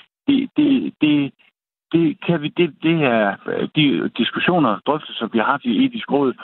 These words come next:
også om, hvordan tingene, øh, andre steder.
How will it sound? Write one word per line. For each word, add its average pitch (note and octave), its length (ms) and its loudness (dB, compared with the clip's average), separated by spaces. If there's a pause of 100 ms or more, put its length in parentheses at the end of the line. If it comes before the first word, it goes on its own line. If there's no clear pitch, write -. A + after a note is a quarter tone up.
(180)
også C#3 240 0
om, C3 100 -2
hvordan B2+ 560 0 (220)
tingene, A2+ 360 2 (1200)
øh, F#2 120 0 (100)
andre C3+ 280 -4
steder. A#2 380 0